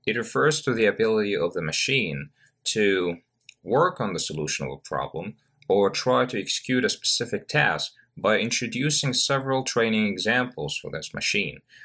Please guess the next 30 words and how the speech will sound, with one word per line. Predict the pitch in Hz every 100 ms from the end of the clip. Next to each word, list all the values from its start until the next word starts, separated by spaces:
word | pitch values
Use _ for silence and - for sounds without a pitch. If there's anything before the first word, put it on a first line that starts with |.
| -
So | - - - 113 107 101 98 _ _ - _ _ _ - _ _ - -
it | 113
means | 131 143 113 98
the | 87
ability | 82 120 143 139
of | 123 104
the |
machine | 98 95 - 107 101
to | - 90
learn | 95 120 135 90 80 - - -
how | 113 139
to | 147 135
execute | - - 107 87
a |
specific | - - - - -
task, | - 135 87 73 - _ -
and | 92
hence | 98 131 127
the | -
name | 90 85 85 82 - _
machine | 76 76 85 76
learning. | 87 131 87 - - _ - - _ _ _ _ _ _ _ _ _ - - _ _ _ - - - -
So | - - 113 110
why | 156 262
should | - 170
robotics | 120 107 120 123 -
engineers | 113 104 82 73 71
study | - 90 85
machine | 76 73 82 78
learning? | 95 123 73